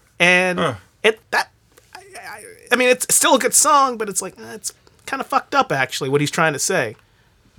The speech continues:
Speaker 2: This is the first song that, uh, my brain got really mad at me for realizing that it wasn't Collision Course when I was listening to it. <laughs> Right? Like, my brain, ah, ah, ah, my brain's like, "Oh, you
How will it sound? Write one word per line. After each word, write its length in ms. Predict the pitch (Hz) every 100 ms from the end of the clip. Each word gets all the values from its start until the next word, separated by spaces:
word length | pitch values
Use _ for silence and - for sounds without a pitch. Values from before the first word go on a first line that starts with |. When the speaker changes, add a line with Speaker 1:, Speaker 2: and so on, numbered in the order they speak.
| -
Speaker 2:
This 240 | 196 196
is 140 | 247 202
the 80 |
first 260 | 175 160 151
song 380 | 156 143 127 - -
that, 400 | 127 123 113 -
uh, 300 | 117 120 113
my 200 | 117 123
brain 640 | 113 131 139 135 113 101 - _ _ _ - _ _
got 240 | - 127 107
really 320 | 131 139 131
mad 280 | 110 101 104
at 100 | 113
me 300 | 123 139 143 _ - -
for 380 | 110 104 104 98
realizing 720 | 104 117 117 117 117 120 113
that 140 | 107
it 100 | 101
wasn't 380 | 101 107 117 110
Collision 360 | - 101 98 110
Course 440 | - 127 - - _ _ _ -
when 100 | 107
I 80 | 123
was 120 | 127
listening 360 | 143 - 190 185
to 100 | 151
it. 200 | 302 320
<laughs> 340 | - - 381 - - 311 - - -
Right? 260 | 175 185 170 175 -
Like, 260 | 175 135 147
my 220 | - 190 185
brain, 140 | 190
ah, 220 | 214 - -
ah, 320 | 254 320 - -
ah, 240 | 302 254
my 60 | 190
brain's 180 | 190 170
like, 160 | 147 117
"Oh, 100 |
you 60 | 101